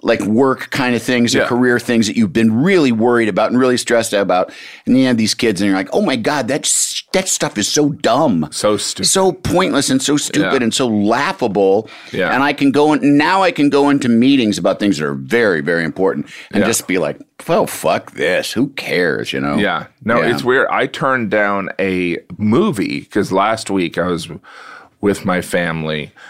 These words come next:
Speaker 2: Uh, we go to this, this island where there's no cars and it's like,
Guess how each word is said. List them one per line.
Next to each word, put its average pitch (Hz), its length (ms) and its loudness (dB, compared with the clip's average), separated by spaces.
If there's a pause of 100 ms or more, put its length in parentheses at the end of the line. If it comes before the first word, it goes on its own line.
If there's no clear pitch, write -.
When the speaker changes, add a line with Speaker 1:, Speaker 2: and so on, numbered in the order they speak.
(200)
Speaker 2:
Uh, 85 280 -2
we 87 300 -6 (140)
go 87 160 -6
to 82 100 -6
this, 78 320 -8
this - 400 -8
island 80 500 -4
where 76 140 -6
there's 69 260 -8
no 80 200 -6
cars 76 440 -4
and 58 300 -14
it's - 220 -14
like, - 260 -10